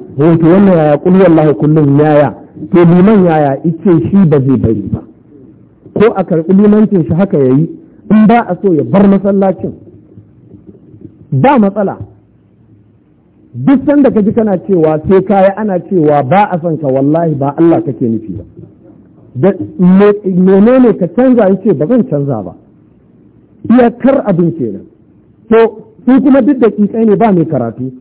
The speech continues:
Don haka, to, ya za a yi? To, sai ka ci gaba. Abin kaddara ce, an riga an naɗa ka, kuma ya za a yi? Kaza, kaza. Ran nan sai ga Annabi sallallahu alaihi wasallama ya zo. Shi kenan. Yau, ya manzon Allah, ka ga liman yana kaza, yana kaza, yana kaza. To, ta ake manzon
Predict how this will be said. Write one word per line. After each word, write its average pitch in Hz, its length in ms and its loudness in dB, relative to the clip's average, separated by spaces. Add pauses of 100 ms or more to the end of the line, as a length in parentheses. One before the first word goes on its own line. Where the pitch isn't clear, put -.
(200)
Don 202 140 2
haka, 226 240 2
to, 196 100 -2
ya 185 180 2
za 220 160 0
a 208 100 -4
yi? 170 160 -4 (280)
To, 285 80 -2 (260)
sai 262 140 -2
ka 262 100 0
ci 247 120 -4
gaba. 170 380 0
Abin 208 220 0
kaddara 208 460 0
ce, 214 80 0 (280)
an 202 120 2
riga 202 180 2
an 208 120 2
naɗa 208 240 0
ka, 202 100 0
kuma 220 180 0
ya 190 120 0
za 214 180 0
a 196 60 0
yi? 208 120 2 (200)
Kaza, 214 220 2
kaza. 202 360 0 (140)
Ran 208 240 4
nan 190 180 2
sai 208 120 2
ga 180 200 2
Annabi 160 300 -2
sallallahu 147 480 0
alaihi 139 260 0
wasallama 135 320 0
ya 104 240 -4
zo. 101 100 -8 (280)
Shi 226 160 2
kenan. 123 280 0 (200)
Yau, 196 180 2
ya 180 220 2
manzon 180 320 0
Allah, 175 260 -2 (160)
ka 196 140 2
ga 208 120 4
liman 202 320 4
yana 208 200 2
kaza, 170 220 0
yana 196 220 0
kaza, 160 220 -2
yana 175 200 0
kaza. 127 320 -6 (240)
To, 180 140 2
ta 254 300 0
ake 247 240 0
manzon 185 320 2